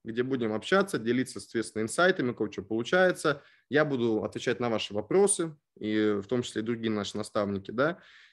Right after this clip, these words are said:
И у вас тоже будет возможность стать наставником, если вам это интересно, чтобы вам тоже м-, была возможность помогать другим людям. В общем, мы создаем вот такую экосистему во всех городах России и за рубежом.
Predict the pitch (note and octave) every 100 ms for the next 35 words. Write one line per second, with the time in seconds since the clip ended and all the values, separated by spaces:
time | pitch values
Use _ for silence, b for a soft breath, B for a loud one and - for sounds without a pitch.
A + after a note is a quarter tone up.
0 | B - D#3+ D3+ F#3+ F#3+ F#3+ D#3 C#3+ C#3
1 | B2+ C#3 F#3 E3 C3 - D3+ D#3 - -
2 | - A#2 - G#2+ G2+ F#2+ G2+ D3 D3+ G#2+
3 | B2 G#2+ G#2+ G#2 A#2+ G#2 - F#2 G2+ -
4 | G#2 G2 A#2+ D3+ - - B2 A#2 G#2+ G#2
5 | G#2 G#2+ B2 A2+ A#2+ C#3+ C3 - G#2+ A2+
6 | A#2 A2 G#2+ G#2 G#2 F#2+ - _ _ _
7 | _ _ _ _ - - C#3+ C#3+ C3+ G3
8 | F3 B2 D#3+ D3 G2 B2+ D3+ C3 B2+ B2+
9 | - G3 G3+ G#3 G#3 b b b b b
10 | - C3 C3 E3 A#2 A#2+ B2 B2 - A2+
11 | A2 - G3 G3+ G3 C#3 A#2+ A#2 A#2 B2+
12 | E3 G3 G3+